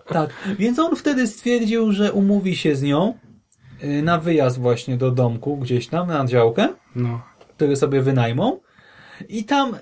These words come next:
Speaker 1: się z nią umówi, ale potem na miejscu powie, że nie, ja tak muszę wyjechać, mam pilne zlecenie, coś tam, tak, wyjedzie. A potem kupił właśnie na jakimś rynku czy coś tę maskę i w tej masce włamał się przez okno,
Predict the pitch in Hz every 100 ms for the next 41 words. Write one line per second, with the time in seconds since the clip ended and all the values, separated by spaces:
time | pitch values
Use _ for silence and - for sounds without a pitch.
0 | 180 220 190 196 175 143 127 123 143 254
1 | - - _ _ 170 226 240 247 240 233
2 | 233 233 214 - 185 170 202 190 180 190
3 | 254 285 233 214 208 202 - 185 202 170
4 | 165 175 165 135 214 175 147 160 - 165
5 | 139 127 - - 135 127 170 175 139 139
6 | 120 160 269 - _ _ - - - -
7 | 156 233 247 233 202 - - - 202 170
8 | 143 143 143 147 135 143 135 139 131 123
9 | 151 135 127 127 127 127 110 107 107 -
10 | 202 320 - - - 151 - 214 220 190
11 | 185 - 151 123 139 127 123 - - -
12 | 113 - 156 254